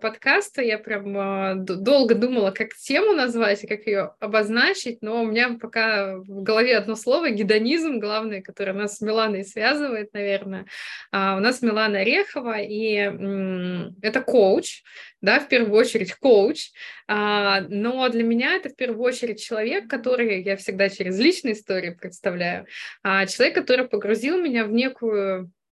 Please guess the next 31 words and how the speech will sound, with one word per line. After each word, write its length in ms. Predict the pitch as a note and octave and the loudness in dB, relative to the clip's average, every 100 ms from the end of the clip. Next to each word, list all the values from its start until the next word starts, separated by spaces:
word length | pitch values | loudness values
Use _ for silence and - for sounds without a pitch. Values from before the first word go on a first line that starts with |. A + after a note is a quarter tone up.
| _ _ | _ _
а, 800 | G#3 G3+ G3+ G3 G3 F#3+ F#3+ F#3+ F3+ _ | -10 -8 -6 -4 -4 -4 -4 -6 -10 _
идею 580 | - G3 F#3+ C4+ D#4+ C4+ | -2 0 4 4 6 6
гедонизма 880 | G3+ G3 A3 A#3 A#3+ F3 E3 D3+ F#3 | 6 4 6 4 4 2 -4 -8 -10
в 80 | F3+ | -2
жизни, 520 | F3+ D4 F4 C4 G3+ - - - - - | 2 4 4 2 -2 -8 -20 -20 -20 -10
да, 220 | G3 A3 B3+ | 0 2 4
не 300 | G#3 G3+ G3 | 2 0 -2
просто 340 | G#3 A#3+ A#3+ | 0 0 -2
коучинг, 600 | - C#4+ G#4 G#4 C4+ A#3 | -2 4 4 2 -4 -4
а 120 | G#3+ | -2
идея 240 | G3 A#3+ B3+ | 2 2 2
гедонизма. 880 | G3+ F3+ G#3+ A3 F#3+ F3+ D#3+ E3 F3 | 0 -2 -2 -2 -6 -8 -10 -10 -6
И 40 | |
гедонизма 560 | F3+ G3+ A3 C#4+ C4+ A#3 | -2 2 4 4 4 2
не 160 | A3 | 0
только 380 | A3 A#3+ A#3+ G#3+ | 2 0 2 -4
в 680 | F#3+ G3 G3+ G3+ G3 G3 F#3+ | -4 -2 0 2 2 2 2
личной 420 | G#3 D#4+ - B3 | 2 -2 -2 -2
жизни, 440 | G#3+ A#3 G#3 F3+ | 2 2 0 -4
для 140 | F3 G3 | -4 -4
меня 240 | G3+ G#3 G3+ | -2 0 0
это 160 | G3+ | -2
распространилось 800 | F#3+ F#3 - A3 G#3 A3+ G3 F#3+ | -4 -8 -6 -2 2 2 0 -4
и 40 | G3 | -10
на 100 | F#3+ | -8
профессию, 880 | F#3 F#3 D4 E4 - B3 G#3+ G#3 | -8 0 2 2 0 0 2 2
и 480 | G3+ G3 G3 G3 F#3+ | 0 -4 -2 -2 -2
на 120 | F#3+ G3+ | -2 -2
многие 300 | G#3+ G#3 G3 | -2 -2 -4
другие 360 | G3+ G#3 A3 | -2 0 -2
сферы, 520 | G3+ - A3 B3 B3 | -2 -2 0 0 -4